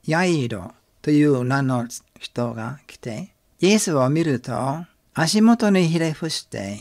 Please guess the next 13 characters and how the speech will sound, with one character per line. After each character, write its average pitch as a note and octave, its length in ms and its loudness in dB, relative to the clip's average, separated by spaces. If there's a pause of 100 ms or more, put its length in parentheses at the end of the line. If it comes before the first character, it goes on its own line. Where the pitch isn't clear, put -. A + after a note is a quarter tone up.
(160)
し - 160 -6
き - 160 0
り D3+ 140 2
に G#2 340 -6
願 A#2+ 220 -6
っ B2 40 -10 (140)
た。 - 160 -20 (520)
「私 G3+ 420 0
の G3 200 2
幼 F#3+ 520 0
い C3 340 -8 (460)
娘 E3 460 0
が A2+ 280 -6